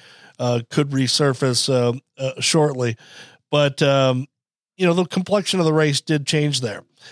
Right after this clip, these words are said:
And Practical Move, um, you know, his victory in the Losail Futurity,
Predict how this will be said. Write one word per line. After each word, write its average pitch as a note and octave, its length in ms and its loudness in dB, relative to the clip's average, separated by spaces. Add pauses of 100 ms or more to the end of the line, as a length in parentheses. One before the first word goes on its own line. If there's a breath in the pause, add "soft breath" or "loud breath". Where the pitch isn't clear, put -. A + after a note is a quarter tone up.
(180 loud breath)
And D#3+ 600 0 (260)
Practical G3 500 0
Move, C#3+ 640 2 (240)
um, C3+ 560 0 (720)
you E3 80 -10
know, C#3+ 80 -2
his F#3+ 200 0
victory E3 360 0
in D3 60 2
the C3+ 80 2
Losail C#3+ 440 2
Futurity, B2+ 600 0